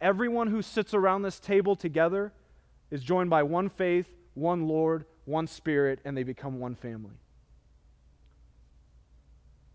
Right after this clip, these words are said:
So you can't sit at the table without being together with everyone else around it. You are bonded in reconciliation, reconciliation with God and one another. This is the table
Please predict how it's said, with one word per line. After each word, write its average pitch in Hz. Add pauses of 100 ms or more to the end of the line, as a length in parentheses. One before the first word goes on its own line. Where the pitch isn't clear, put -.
(100)
So 160 (260)
you 180
can't 214
sit 214
at 202
the 175
table 147 (500)
without 165
being 165
together 147
with 135
everyone 131
else 120
around 110
it. 101
You 143
are 151
bonded 170
in 165
reconciliation, 156 (400)
reconciliation 160
with 147
God 131
and 131
one 127
another. 113
This 156
is 180
the 170
table 123